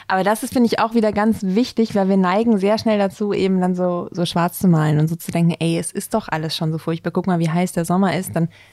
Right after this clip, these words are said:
können wir es ja eigentlich eh lassen. Wir sind eh schon zu spät. Und das ist, das le-,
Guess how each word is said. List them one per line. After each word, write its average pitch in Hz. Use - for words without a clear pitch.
können 175
wir 190
es -
ja 185
eigentlich 175
eh 196
lassen. 156
Wir 156
sind 170
eh 185
schon 170
zu 156
spät. 143
Und 160
das 170
ist, -
das -
le-, 185